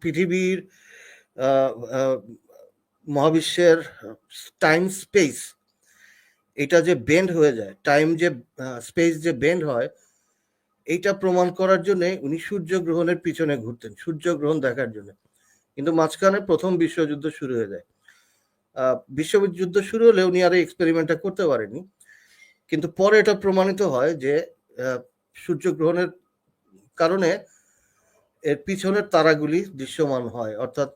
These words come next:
আমরা আলো যে বেঁকে যায়, এটা তখন প্রমাণিত হয়। তখন পেপারটি পাবলিশ হয় এবং প্রমাণিত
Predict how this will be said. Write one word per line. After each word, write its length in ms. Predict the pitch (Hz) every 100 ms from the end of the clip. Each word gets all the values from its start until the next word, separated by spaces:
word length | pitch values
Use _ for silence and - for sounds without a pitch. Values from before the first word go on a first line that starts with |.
| _ _ _
আমরা 420 | 127 127 143 147 - _
আলো 300 | 123 139 165
যে 140 | 156 170
বেঁকে 340 | 135 156 196
যায়, 280 | 156 143 190 _ _ _ _ _ _ _ _
এটা 260 | 156 160 170
তখন 320 | 175 190 185
প্রমাণিত 380 | 190 175 170 180
হয়। 100 | 196
তখন 320 | 170 170 165
পেপারটি 380 | 165 147 156 165
পাবলিশ 420 | 160 147 160 196
হয় 140 | 214 233 _ _ _
এবং 260 | 127 156 156
প্রমাণিত 440 | 147 147 139